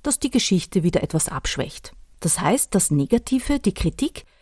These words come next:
ist eingebettet wie bei einem Sandwich zwischen zwei in der Praxis oft erlebten pseudo-positiven Aussagen. Oftmals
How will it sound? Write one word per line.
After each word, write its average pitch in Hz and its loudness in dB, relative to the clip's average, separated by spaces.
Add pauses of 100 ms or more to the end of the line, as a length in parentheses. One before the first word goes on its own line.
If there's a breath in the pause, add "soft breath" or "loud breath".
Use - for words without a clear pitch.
(140)
ist - -2
eingebettet 233 4
wie 233 4
bei - 0
einem 240 8
Sandwich - 2
zwischen - 2
zwei 180 0
in 277 4
der 262 6
Praxis - -2
oft - -6
erlebten 160 -2
pseudo-positiven 156 2
Aussagen. - -4
Oftmals 190 6